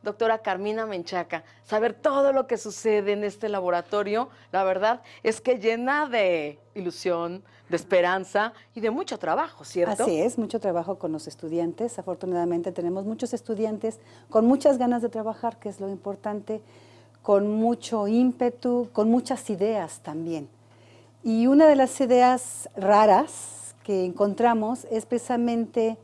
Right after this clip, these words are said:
Speaker 2: usar, eh, los, la basura del pasto. Basura del pasto para extraer la clorofila y poder utilizarla como un inhibidor para la corrosión.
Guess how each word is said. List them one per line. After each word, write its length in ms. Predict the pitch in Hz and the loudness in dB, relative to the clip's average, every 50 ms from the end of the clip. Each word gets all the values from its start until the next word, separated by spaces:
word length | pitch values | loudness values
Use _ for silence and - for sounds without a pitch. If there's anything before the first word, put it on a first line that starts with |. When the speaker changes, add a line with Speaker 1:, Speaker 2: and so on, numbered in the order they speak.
| _ _ _ _ _ | _ _ _ _ _
Speaker 2:
usar, 460 | - 214 - - 247 240 233 233 - - _ - | -6 -4 0 2 2 2 2 2 -2 -10 _ -8
eh, 80 | 220 208 | -4 -2
los, 160 | 202 202 190 190 - - - - - - - | -2 -2 -2 -6 -12 -18 -20 -20 -20 -8 -2
la 100 | 208 202 | 0 2
basura 300 | 196 220 208 - 262 262 | 2 2 2 2 4 4
del 120 | 262 254 | 4 4
pasto. 360 | 254 - 349 - - - - - _ _ _ _ _ _ _ _ _ _ _ _ _ _ | 2 -2 -2 -2 -8 -14 -20 -20 _ _ _ _ _ _ _ _ _ _ _ _ _ _
Basura 240 | 202 196 - 233 233 | -6 -2 0 2 2
del 120 | 240 247 | 2 2
pasto 300 | 247 262 254 254 - 262 | 0 -2 -2 -2 -4 -2
para 160 | - 233 190 | 0 0 0
extraer 400 | 185 180 - - 180 170 185 202 | 0 -2 -6 -6 -4 -4 -2 0
la 120 | 247 285 285 | 0 -2 0
clorofila 680 | - 285 277 277 277 277 - 302 277 262 240 233 269 277 - _ _ _ _ _ _ _ _ _ - | 2 2 2 2 0 0 0 0 2 2 2 0 0 -4 -8 _ _ _ _ _ _ _ _ _ -2
y 140 | 254 254 | 0 0
poder 380 | 254 - 262 240 226 214 226 226 | 2 4 4 4 6 6 4 2
utilizarla 720 | 240 240 - 226 214 202 - - 240 220 202 220 233 226 | 0 -2 -4 -4 -4 -4 -2 0 0 0 2 2 0 0
como 400 | 220 - 214 190 190 185 180 190 196 - | 0 -2 -2 -2 -2 -2 -2 -2 -2 -2
un 520 | 220 208 214 220 226 233 233 233 240 247 - - _ _ _ _ _ _ _ _ _ _ _ _ _ _ | -2 0 0 2 2 2 2 2 0 0 -4 -8 _ _ _ _ _ _ _ _ _ _ _ _ _ _
inhibidor 600 | - 226 226 226 226 226 233 220 240 240 233 226 | -2 0 0 0 0 2 4 6 6 4 4 0
para 180 | - 214 185 165 | -2 -2 -2 -2
la 140 | 160 160 | -4 -6
corrosión. 500 | - - 156 147 151 - - - 139 139 | -8 -10 -12 -12 -12 -12 -12 -14 -14 -16